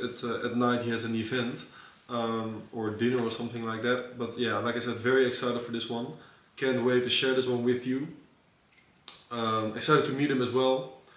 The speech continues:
Seems like a, like a proper nice guy. So can't wait for this actually. So right now what I am going to do is I wanna surprise him with a little gift.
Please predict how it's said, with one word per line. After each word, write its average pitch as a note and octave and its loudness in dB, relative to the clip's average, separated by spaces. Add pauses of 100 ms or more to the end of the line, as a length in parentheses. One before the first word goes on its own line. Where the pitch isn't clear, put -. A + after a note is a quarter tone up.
(160)
Seems B2 -6
like A2+ 0
a, A2 -4
like A#2 -6
a A#2+ -10
proper C3+ -4
nice A#2+ 2
guy. B2+ 4 (380)
So - -10
can't E3 4
wait E3 8
for - 4
this D#3 4
actually. D#3 4 (180)
So C3+ -4
right D#3+ 8
now D3 8
what C#3+ 4
I D3+ 6
am D#3 6
going D3 4
to B2+ -2
do C3+ 2
is C3 0 (180)
I B2+ 4
wanna D3+ 8
surprise E3+ 10
him D#3+ 4
with C#3+ 4
a - 6
little C#3 6
gift. - 2